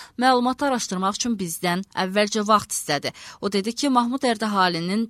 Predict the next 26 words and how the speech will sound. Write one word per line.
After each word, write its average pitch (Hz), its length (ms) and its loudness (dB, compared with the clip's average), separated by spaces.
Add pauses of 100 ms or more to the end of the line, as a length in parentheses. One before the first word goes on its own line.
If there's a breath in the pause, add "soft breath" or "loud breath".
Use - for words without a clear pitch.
(120)
deportasiya 208 680 -2
olunması 175 540 -2
haqqında 220 340 -2
məlumatsız 196 640 2
da 160 80 -2
həmin 165 240 -4
şəxsin 170 400 -4
adını 160 400 0 (280 loud breath)
birinci 247 280 2
dəfə 170 320 -2
eşidir. 151 460 -6 (400 loud breath)
Araşdırma 277 480 2
üçün 294 260 2
nə 277 160 4
qədər 170 320 -2
vaxt 180 240 2
tələb 185 240 -2
olunduğunu 170 480 -2
xəbər 185 400 -2
aldıqda 160 340 -4
isə 254 300 -2
tövsiyə 170 540 -4
verdi. 139 320 -6 (280 loud breath)
Mahmud 190 320 -2
Ərdəhalinin 165 760 -2
xanımı 190 540 2